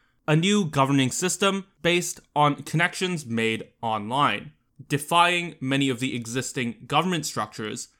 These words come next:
and starting a new one, clean of any problems that may have existed previously. Of course, this is going to be, certainly, a tough task to handle. It's nonetheless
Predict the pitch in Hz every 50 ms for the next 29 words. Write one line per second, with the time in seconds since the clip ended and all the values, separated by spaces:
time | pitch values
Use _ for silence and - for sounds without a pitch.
0 | _ _ - 160 156 151 - - 185 185 185 180 180 180 - 147 143 143 156 165
1 | 156 127 110 101 - 101 - - _ _ _ _ _ _ _ _ - - - 190
2 | 196 185 185 185 175 - - - 143 147 151 143 123 - - 135 135 139 135 131
3 | - - 131 123 123 120 127 120 120 120 120 - - 127 123 120 120 117 117 117
4 | 113 110 110 107 113 117 110 - - - 113 110 - _ _ _ - - 160 160
5 | 139 123 107 - - - - - - - _ _ _ _ _ _ _ - - 156
6 | 156 156 - 185 185 185 175 - - _ _ _ - 180 165 - 180 170 160 151
7 | - - - 131 135 135 131 120 127 107 123 120 123 135 143 147 _ - - -
8 | 147 147 139 123 110 104 104 110 123 - _ _ _ _ - - - - - 117
9 | 107 - - - - 110 104 107 - - - - - _ - - 120 139 151 151
10 | 135 110 98 - - _ _ _ _ _ _ _ _ _ _ _ _ - 165 156
11 | 156 - 185 190 208 220 226 214 180 156 147 151 156 -